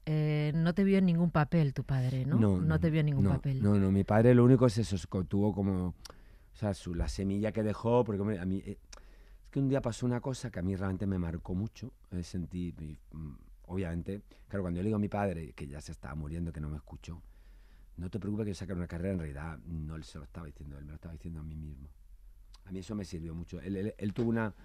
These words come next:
Speaker 2: una charla con un amigo, no sé, un amigo, o creo que era mi padrino, ahora no, tampoco me acuerdo bien,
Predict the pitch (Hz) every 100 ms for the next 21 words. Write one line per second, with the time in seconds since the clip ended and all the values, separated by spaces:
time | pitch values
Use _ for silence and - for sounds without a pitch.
0 | - - 117 104 - 110 110 107 101 107
1 | 92 110 131 110 110 139 143 135 185 120
2 | 87 - 113 151 180 - - 82 117 73
3 | - - 85 110 101 92 85 85 101 95
4 | 90 85 80